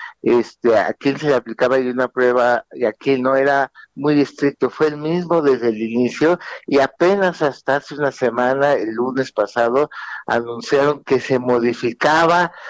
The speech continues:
la definición operacional de casos sospechosos. Esto es, cómo se decide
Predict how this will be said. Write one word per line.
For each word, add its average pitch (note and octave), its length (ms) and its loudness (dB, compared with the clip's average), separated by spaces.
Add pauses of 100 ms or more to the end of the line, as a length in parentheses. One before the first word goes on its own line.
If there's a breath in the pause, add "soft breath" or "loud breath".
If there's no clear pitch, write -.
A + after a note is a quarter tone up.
(120 loud breath)
la A#2+ 180 2
definición B2 760 -2
operacional B2+ 880 0 (300 loud breath)
de A2 120 0
casos B2 380 -4
sospechosos. C3 640 -2
Esto D3+ 220 -2
es, D#3 240 2 (260 loud breath)
cómo E3 300 2
se C#3+ 180 0
decide D3+ 560 2